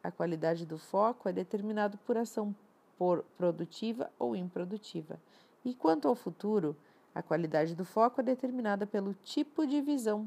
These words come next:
positiva e otimista ou pessimista e negativa.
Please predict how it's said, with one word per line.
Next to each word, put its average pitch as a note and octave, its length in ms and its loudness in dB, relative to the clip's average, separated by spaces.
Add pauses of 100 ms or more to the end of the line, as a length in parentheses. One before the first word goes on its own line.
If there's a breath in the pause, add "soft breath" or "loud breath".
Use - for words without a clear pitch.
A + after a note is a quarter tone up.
(120)
positiva F3+ 720 -2
e B3+ 100 2
otimista G#3+ 840 -4
ou G3+ 160 0
pessimista G3+ 840 -4 (180)
e G#3 80 -4
negativa. F#3+ 720 -6